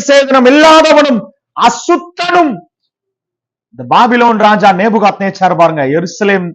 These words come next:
இந்த நகரத்தை சிறைபிடித்து கொண்டு சுட்டெரித்து விட்டு போய்விட்டான்.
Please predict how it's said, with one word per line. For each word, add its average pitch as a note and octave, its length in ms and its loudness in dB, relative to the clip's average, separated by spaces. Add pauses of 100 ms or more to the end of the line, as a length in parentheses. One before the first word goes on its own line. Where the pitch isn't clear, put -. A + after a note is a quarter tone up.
(320)
இந்த A#2+ 160 -10
நகரத்தை F#3 560 -2
சிறைபிடித்து E3+ 920 -4
கொண்டு D#3 280 -8
சுட்டெரித்து A#3+ 640 -4
விட்டு G#3 240 -8
போய்விட்டான். E3 560 -16